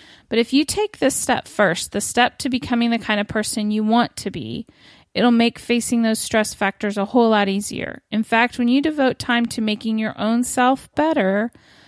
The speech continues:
many of the things you're stressed about now will just disappear. And you don't need an expensive therapist or rock climbing,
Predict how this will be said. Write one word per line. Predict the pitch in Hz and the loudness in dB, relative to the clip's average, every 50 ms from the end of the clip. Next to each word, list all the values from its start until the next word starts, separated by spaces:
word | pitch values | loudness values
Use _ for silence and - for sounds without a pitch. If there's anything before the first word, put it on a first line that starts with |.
| _ _ _ _ _ _ _ | _ _ _ _ _ _ _
many | - 214 214 220 233 | 0 2 4 4 4
of | 240 | 4
the | 247 247 | 2 2
things | 254 247 226 226 220 - | 2 0 0 0 0 -2
you're | 226 | -2
stressed | - - - 226 220 - - | -4 -2 -2 -2 -2 -2 -2
about | 220 214 202 - - | -2 0 0 0 0
now | 185 214 220 214 202 185 165 165 175 196 - - 240 | 0 0 0 0 0 0 -2 -4 -6 -8 -10 -12 -4
will | 220 208 202 196 | 0 0 0 0
just | - - 233 226 - - - | 0 -4 -6 -6 -6 -6 -6
disappear. | 180 180 - - 214 - - - - - - - - _ _ _ _ _ _ _ - - - _ _ _ _ | -6 -8 -8 -10 -10 -10 -10 -8 -8 -10 -12 -16 -20 _ _ _ _ _ _ _ -20 -20 -20 _ _ _ _
And | - 202 214 208 | -8 -4 -2 -2
you | 208 196 | 0 2
don't | 214 240 214 233 240 254 | 4 4 4 4 4 4
need | 285 302 302 294 | 4 4 4 4
an | 294 285 | 2 2
expensive | 285 262 - - - 254 240 247 247 - 311 302 | 0 -2 -4 -6 -6 -4 -4 -4 -4 -4 -6 -6
therapist | - - 277 240 240 240 240 - 277 254 240 240 240 240 - - - - - | -4 -2 0 2 2 2 0 0 0 2 2 2 2 0 -2 -4 -6 -6 -4
or | - 202 202 | -2 -2 0
rock | 196 196 196 214 220 233 - - | 0 0 2 2 2 2 0 -2
climbing, | - 214 254 254 247 247 247 254 254 254 254 254 262 262 | -4 -4 -2 -2 0 0 0 0 0 0 0 0 -2 -2